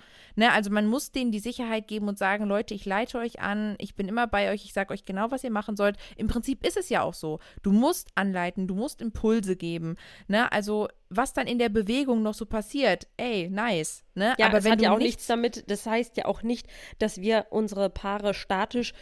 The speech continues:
Speaker 2: vor einen Baum stellen
Speaker 1: Richtig.
Speaker 2: und, äh, dann, ne, also das, wir machen genauso authentische und, ähm, ne,
Speaker 1: Ja, emotional
Speaker 2: Bilder
Speaker 1: echte
Speaker 2: von den
Speaker 1: Fotos, ja.
Speaker 2: Ja, ja, natürlich.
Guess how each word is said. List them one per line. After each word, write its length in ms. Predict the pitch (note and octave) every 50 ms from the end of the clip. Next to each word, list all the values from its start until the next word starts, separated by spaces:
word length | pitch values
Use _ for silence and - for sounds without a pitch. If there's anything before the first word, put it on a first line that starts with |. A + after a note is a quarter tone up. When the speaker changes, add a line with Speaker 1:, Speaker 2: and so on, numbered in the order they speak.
| - -
Speaker 2:
vor 180 | - - A3 G#3
einen 140 | G3+ G3 F3
Baum 280 | F#3+ A3 G#3+ A#3+ B3
stellen 460 | - - - A#3+ A#3 A#3 A#3 A#3+ A#3+
Speaker 1:
Richtig. 360 | - - A#3+ G3+ G3+ G3+ E3+ E3+
Speaker 2:
und, 80 | -
äh, 300 | G#3 G3+ G3+ G3+ G3 G3
dann, 340 | E3+ F#3 G3 G3 G#3+ A3 - -
ne, 220 | G#3+ A3 B3+ -
also 160 | G#3+ G#3 G3+
das, 200 | G3 G#3+ A3+ - - - G3 F#3 - - - -
wir 140 | G3+ A3 A3
machen 320 | G#3+ A3 A3 - B3 A#3 G#3
genauso 560 | G#3 G3 G3+ G3+ A#3+ C4 B3 A3+ G3 G3 F#3 - - - - - - _ -
authentische 840 | - A3 - - - C4 A#3+ A3 A3 B3+ B3 A3+ - - G#3+ G3 - - _ - -
und, 320 | C4 G#3 G#3 A#3+ - - - -
ähm, 380 | - A3+ G#3+ G3 G#3 A3+ A#3+ - - F5+ F#5 - - - - - _ _ _ _ _ _ - E4+
ne, 140 | C4 C#4 G3
Speaker 1:
Ja, 200 | G#3 G#3 - - -
emotional 240 | - G#3+ A3+ G#3+ G3+ G#3+
Speaker 2:
Bilder 280 | A#3 A#3+ - - A3+
Speaker 1:
echte 80 | - F3+
Speaker 2:
von 100 | A3+ A3
den 120 | G#3 G#3 G#3
Speaker 1:
Fotos, 400 | A#3 A#3+ A#3 G3 E3+ E3+ - -
ja. 280 | F#3+ F3+ F3+ F3+ F3+
Speaker 2:
Ja, 300 | A#3 A3+ A3+ G3+ G#3 G#3 - -
ja, 280 | - G#3+ A#3 A3 G#3 -
natürlich. 500 | G#3+ G#3 - - B3+ A3+ G#3 F#3+ -